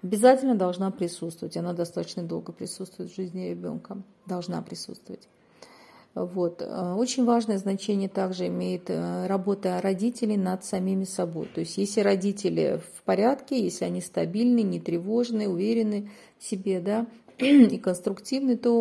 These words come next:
у ребенка не будет никаких проблем. Поэтому очень важна работа родителей над самими собой. А, потому что, м, часто очень у тревожных родителей бывают тревожные дети. Э,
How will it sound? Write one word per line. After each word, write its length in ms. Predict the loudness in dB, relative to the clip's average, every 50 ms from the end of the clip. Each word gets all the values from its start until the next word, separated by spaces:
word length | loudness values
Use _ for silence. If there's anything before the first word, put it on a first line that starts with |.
| 4 4
у 180 | 2 2 0
ребенка 440 | 0 0 0 2 2 2 2 2 0
не 100 | 0 0
будет 300 | -2 -4 -6 -8 -8 -10
никаких 400 | -10 -8 -8 -10 -10 -12 -16 -20
проблем. 480 | _ -10 -10 -8 -8 -6 -8 -8 -8 -10 -14 -20 -20 -20 -20 _ _ _
Поэтому 320 | 0 2 2 2 2 2
очень 240 | 0 2 0 0 0
важна 320 | 0 0 0 0 0 0 2
работа 400 | 0 0 -2 -2 -4 -2 -2 -2
родителей 520 | -2 -4 -4 -6 -10 -8 -8 -8 -6 -6
над 180 | -6 -8 -8 -8
самими 400 | -8 -6 -6 -4 -4 -4 -4 -6
собой. 560 | -8 -6 -6 -4 -4 -2 -2 -2 -2 -2 -6 -10 -20 _ _ -20 -20 -20 -20 -20 -20 -20 -20 -18 _ -8
А, 240 | -6 -4 -4 -6
потому 340 | -6 -6 -2 -2 0 0 -2
что, 460 | -4 -2 0 0 0 2 0 -2 -6 -8 -8
м, 580 | -6 -6 -4 -4 -4 -6 -6 -6 -6 -8 -8 -2
часто 320 | 2 2 2 2 0 -2 -4
очень 240 | -4 -2 -4 -4 -4
у 40 |
тревожных 460 | -2 -2 -2 -2 -2 -2 -4 -6 -4 -2
родителей 440 | -2 -2 0 -2 -2 -2 -2 -4
бывают 280 | -4 -2 0 -2 -2 0
тревожные 480 | -2 -4 -4 -4 -4 -4 -6 -6 -6 -6
дети. 440 | -4 -4 -4 -4 -4 -8 -12 -12 -12 -14 -16 _ _ _ -20 -20 -20 -20 -20 -20 -20 -20 -20 -20 _ _
Э, 760 | -4 -2 -2 -2 -2 -4 -4 -4 -4 -4 -4 -6 -6 -6 -6